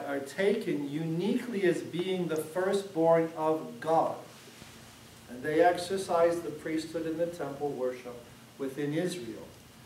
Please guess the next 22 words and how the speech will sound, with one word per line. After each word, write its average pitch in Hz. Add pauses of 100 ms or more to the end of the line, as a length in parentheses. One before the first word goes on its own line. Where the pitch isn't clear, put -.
(140)
which 143
is 147
why 185
the 175
Levites 175
have 151 (160)
no 175
designated 160
territory 185
in 151
Israel, 143 (580)
because, 175
as 156
it 151
says 160
in 147
the 139
scriptures, 135 (640)
"I 160
am 165
their 160
portion." 196